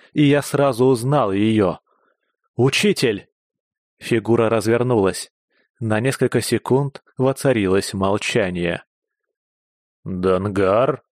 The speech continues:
удивился мой загадочный покровитель. «Как? Где ты обнаружил разлом?» «В древних руинах в степи, мы с Фин-, я знаю, где вы. Неужели неподалёку от земель Наеги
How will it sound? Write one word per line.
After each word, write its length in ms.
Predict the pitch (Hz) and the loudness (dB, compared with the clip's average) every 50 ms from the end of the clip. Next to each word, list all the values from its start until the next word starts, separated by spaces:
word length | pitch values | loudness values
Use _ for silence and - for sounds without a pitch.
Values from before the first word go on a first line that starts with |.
| _ _ _ _ _ _ _ | _ _ _ _ _ _ _
удивился 640 | - 123 113 110 113 110 110 107 101 - - 110 | -2 0 2 2 2 2 2 0 0 -2 -4 -2
мой 160 | 107 107 110 | 0 0 0
загадочный 600 | 104 104 113 104 104 104 101 101 - - - 104 | 0 0 -2 0 0 0 0 -2 -2 -2 -4 -4
покровитель. 800 | - - 107 - - 123 123 117 113 104 - - 92 90 85 - _ _ _ _ _ _ _ _ _ _ _ _ | -2 -4 -6 -2 0 0 2 2 2 0 0 -2 -4 -6 -6 -10 _ _ _ _ _ _ _ _ _ _ _ _
«Как? 520 | - 110 104 101 101 98 - - - _ _ _ _ _ _ _ _ _ _ | -2 2 2 2 2 0 -2 -10 -14 _ _ _ _ _ _ _ _ _ _
Где 520 | 131 113 101 113 95 98 104 113 123 120 | -8 -4 -4 -4 -4 0 0 2 2 0
ты 280 | - _ - 113 107 107 | -2 _ 0 0 2 2
обнаружил 720 | 110 107 92 104 107 107 113 110 110 104 98 110 110 107 | 2 0 0 0 0 0 2 2 2 2 2 2 0 2
разлом?» 720 | 104 113 117 107 104 120 127 120 101 87 80 - - 156 - _ _ _ _ _ _ _ _ _ _ _ _ _ _ _ | 0 0 -2 0 0 0 2 2 2 0 -4 -8 -14 -18 -20 _ _ _ _ _ _ _ _ _ _ _ _ _ _ _
«В 100 | 107 98 | -8 -4
древних 500 | 90 101 104 123 131 127 135 135 - - | -2 0 2 2 2 2 0 -2 -2 0
руинах 400 | 143 143 143 156 151 139 120 - | 2 2 4 2 2 2 0 -4
в 40 | - | -4
степи, 540 | - - 131 123 - - 156 131 101 - _ _ _ _ | -2 -2 -2 0 0 0 0 0 0 -2 _ _ _ _
мы 200 | - 113 120 147 | -6 -2 -2 -2
с 100 | 139 - | -2 -2
Фин-, 260 | - - 143 139 120 - _ _ _ _ | -2 0 0 -2 -2 -6 _ _ _ _
я 320 | - 120 113 107 107 113 127 | -2 0 0 2 2 0 0
знаю, 520 | 120 104 127 135 151 156 139 117 107 101 95 | -2 -4 -2 0 2 2 2 2 0 0 -2
где 280 | 101 101 110 101 95 | 0 0 2 2 2
вы. 320 | 87 85 87 - - - - _ _ _ _ _ _ | 0 0 -2 -4 -6 -10 -16 _ _ _ _ _ _
Неужели 580 | 120 113 110 110 113 104 95 123 131 123 117 | 0 2 2 2 2 2 2 0 2 2 0
неподалёку 760 | 110 113 - - 123 117 113 110 110 117 123 117 - - 110 | -2 -2 -2 -2 0 0 2 2 2 0 0 0 0 0 0
от 100 | 107 104 | 0 0
земель 400 | 101 101 104 101 107 123 131 127 | 0 -2 0 0 0 0 0 0
Наеги 640 | 107 107 98 92 92 95 98 107 107 113 117 113 | 0 0 0 0 2 2 2 2 2 0 -2 -2